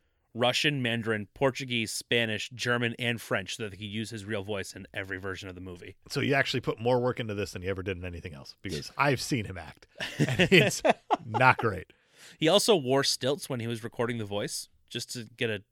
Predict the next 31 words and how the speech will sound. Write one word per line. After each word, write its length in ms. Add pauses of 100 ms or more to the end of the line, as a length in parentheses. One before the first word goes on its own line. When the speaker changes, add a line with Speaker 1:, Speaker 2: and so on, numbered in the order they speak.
Speaker 1:
sense 260
of 80
the 80
height. 280 (260)
Speaker 2:
"Do 160
I 20
look 260
weird 200
with 120
these 140
stilts 380
in 80
my 100
tank 320
top? 320 (200)
Speaker 1:
It's 140
like 160
Speaker 2:
This 140
tank 280
top's 280
actually 300
part 300
of 60
me 100
now 180
from 160
Fast 300
and 80
the 80
Furious. 800
Speaker 1:
<laughs> 60